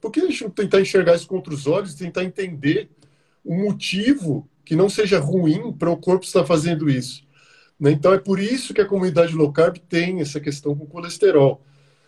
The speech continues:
né? De tentar enxergar, é, é, o porquê isso tá acontecendo, mas de uma maneira,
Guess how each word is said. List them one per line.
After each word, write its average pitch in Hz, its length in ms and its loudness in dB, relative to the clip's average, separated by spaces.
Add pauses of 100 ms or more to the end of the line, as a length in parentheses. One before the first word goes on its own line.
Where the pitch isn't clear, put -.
(200)
né? 139 300 4
De 143 160 -6
tentar 170 280 2
enxergar, 156 640 0 (520)
é, 127 360 -4
é, 131 40 -4
o 143 100 -6
porquê 190 340 -8
isso - 180 -10
tá 190 80 -2
acontecendo, 190 640 -4
mas 123 140 -4
de 131 60 -12
uma 156 120 -2
maneira, 170 400 -2